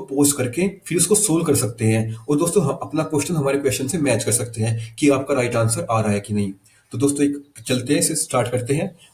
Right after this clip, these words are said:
बहत्तर को दोस्तों हम कैसे तोड़ेंगे? ऐसे इसको, इसको तोड़ेंगे जिससे कि जो उसके गुणनखंड है उसमें जो अंतर है वो एक का रहे। ये दोस्तों टॉपिक, ये जो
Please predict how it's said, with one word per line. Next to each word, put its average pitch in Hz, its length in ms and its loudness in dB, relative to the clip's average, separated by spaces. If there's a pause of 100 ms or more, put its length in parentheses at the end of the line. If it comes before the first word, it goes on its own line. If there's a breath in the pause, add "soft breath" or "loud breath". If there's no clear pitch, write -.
बहत्तर 151 340 0
को 185 80 0
दोस्तों 185 260 2
हम 165 60 -4
कैसे 143 240 0
तोड़ेंगे? 151 320 0
ऐसे 143 360 0
इसको, - 320 0
इसको 147 200 -4
तोड़ेंगे 139 480 0 (220 loud breath)
जिससे 143 240 4
कि 185 60 2
जो 190 80 0
उसके - 180 2
गुणनखंड 143 540 0
है - 240 -2 (140)
उसमें 143 260 2
जो 143 100 0
अंतर 123 380 0
है 123 100 0
वो 202 240 0
एक 120 200 -4
का 117 80 -6
रहे। 101 180 0 (840)
ये 123 60 -2
दोस्तों 165 300 2
टॉपिक, 156 280 0
ये 151 140 2
जो 175 120 4